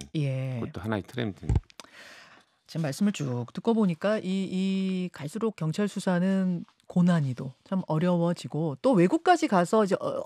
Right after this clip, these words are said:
Speaker 1: 어려운 환경 속에서 수사하고 검거하고 이런 과정들이 녹록치 않을 것 같은데요.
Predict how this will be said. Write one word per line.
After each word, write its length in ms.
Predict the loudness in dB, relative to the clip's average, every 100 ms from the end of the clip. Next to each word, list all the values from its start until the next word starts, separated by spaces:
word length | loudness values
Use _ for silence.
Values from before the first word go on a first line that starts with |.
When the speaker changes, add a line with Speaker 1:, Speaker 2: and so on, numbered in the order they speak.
| -8 -8 0
Speaker 1:
어려운 240 | 4 4 4
환경 240 | 4 2
속에서 320 | 2 0 0
수사하고 440 | -2 0 0 2 -2
검거하고 560 | 0 2 2 2 0
이런 180 | 0 0
과정들이 340 | 0 0 0
녹록치 400 | 0 0 -2 0
않을 160 | 2 2
것 140 | 0
같은데요. 640 | -2 0 0 2 2 2